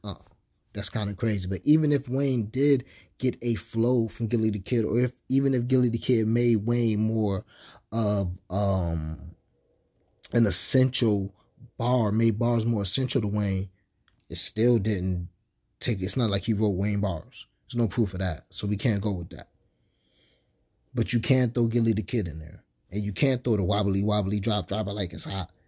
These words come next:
You could say Nas was better at an earlier age. He was. He was. Wayne at nineteen, Nas at nineteen, Nas was better. There's not a lot of niggas in the history of the world that was better than Nas at nineteen.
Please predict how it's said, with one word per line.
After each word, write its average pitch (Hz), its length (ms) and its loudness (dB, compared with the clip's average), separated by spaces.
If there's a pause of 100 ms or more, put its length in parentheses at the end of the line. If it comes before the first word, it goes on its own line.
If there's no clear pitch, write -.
(120)
You 113 100 -4
could 123 120 4
say 110 200 4
Nas 110 360 2
was 101 140 -4
better 107 300 -2
at 101 100 -2
an - 60 -6
earlier 98 460 -4
age. 110 340 0
He 120 100 0
was. 104 560 -4 (800)
He 131 120 2
was. 120 440 0 (680)
Wayne 131 240 2
at 127 120 0
nineteen, 127 420 0
Nas 120 260 2
at 123 80 2
nineteen, 120 380 0
Nas 120 260 -2
was 110 80 -4
better. 98 320 -2 (520)
There's - 100 -10
not 113 240 4
a 113 60 2
lot 110 200 2
of 107 60 -2
niggas 107 340 -2
in 104 80 -2
the 98 60 -2
history 101 440 -4
of 98 80 -4
the 101 60 -4
world 104 300 0
that 90 100 -4
was 98 120 -6
better 101 220 -4
than 92 120 -6
Nas 90 240 -4
at 76 120 -8
nineteen. 90 480 -8